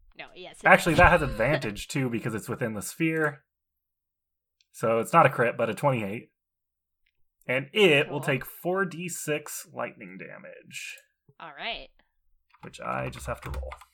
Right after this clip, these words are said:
Speaker 2: Uh, so it'll take fifteen lightning damage. And actually, that's an evocation spell, right? Uh, I can add my intelligence to that, so it's actually going to be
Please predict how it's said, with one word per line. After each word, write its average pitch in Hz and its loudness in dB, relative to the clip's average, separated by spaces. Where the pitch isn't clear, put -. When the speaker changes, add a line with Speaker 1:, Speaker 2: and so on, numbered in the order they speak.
Speaker 2:
Uh, 135 8
so 135 0
it'll 135 2
take 135 0
fifteen 196 0
lightning 131 0
damage. 98 -10
And 175 6
actually, 151 4
that's 170 0
an 180 2
evocation 156 0
spell, - -10
right? 160 -6
Uh, 139 4
I 151 10
can 175 2
add 160 8
my 131 4
intelligence 214 6
to 220 -2
that, 202 8
so - -4
it's 143 -2
actually 196 4
going 139 2
to 139 -8
be 147 -6